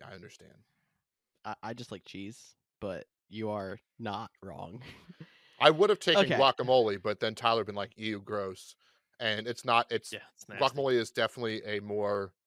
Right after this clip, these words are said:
Speaker 1: uh, polarizing dip, but it was, it's better than queso, in my opinion.
Speaker 3: I don't know how it's like a flavorless mush.
Speaker 2: Not
Speaker 1: You've
Speaker 2: if you have
Speaker 1: had
Speaker 2: a good
Speaker 1: bad
Speaker 2: guacamole,
Speaker 1: guacamole.
Speaker 2: like,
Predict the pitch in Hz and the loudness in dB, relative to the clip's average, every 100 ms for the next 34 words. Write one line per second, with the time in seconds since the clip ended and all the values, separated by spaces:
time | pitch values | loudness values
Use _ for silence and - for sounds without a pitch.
0 | _ _ _ 95 85 76 82 - _ _ | _ _ _ -12 -12 -12 -14 -16 _ _
1 | _ _ - 123 110 101 101 95 92 92 | _ _ -4 0 0 0 -2 -4 -12 -14
2 | 98 90 - _ _ - 107 104 104 - | -12 -12 -14 _ _ -4 -4 -2 -8 -10
3 | 117 - - _ - 117 101 92 - 90 | -12 -12 -20 _ -4 -2 -2 -8 -14 -16
4 | - 92 - 92 90 90 - - - 190 | -14 -16 -14 -16 -16 -16 -20 -20 -14 -12
5 | 220 170 - - 151 165 131 127 117 - | -8 -8 -8 -6 -4 -2 -4 -6 -8 -12
6 | - 139 156 160 139 117 113 110 123 135 | -10 -8 -8 -6 -6 -8 -10 -8 -4 -4
7 | 127 - - _ _ _ _ _ _ _ | -4 -8 -12 _ _ _ _ _ _ _
8 | _ _ _ _ _ 151 214 240 131 120 | _ _ _ _ _ -2 0 2 4 4
9 | 117 110 110 110 104 _ - 113 117 117 | 4 -2 -2 -2 -6 _ 2 6 8 6
10 | 110 113 110 107 98 123 147 104 85 | 4 4 4 2 2 4 4 -2 -8